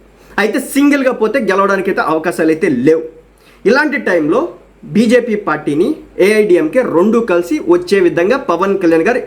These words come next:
వ్యూహాత్మక ఎత్తుగడ వేసినట్టు తెలుస్తోంది. వ్యూహాత్మక ఎత్తుగడ.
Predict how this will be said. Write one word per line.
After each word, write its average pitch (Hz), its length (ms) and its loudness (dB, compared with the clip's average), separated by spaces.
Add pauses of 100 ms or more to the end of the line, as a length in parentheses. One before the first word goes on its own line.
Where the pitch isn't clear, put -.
(120)
వ్యూహాత్మక 196 840 0 (340)
ఎత్తుగడ 233 420 0
వేసినట్టు 175 320 0
తెలుస్తోంది. 117 500 -4 (680)
వ్యూహాత్మక 175 1000 0
ఎత్తుగడ. 160 560 0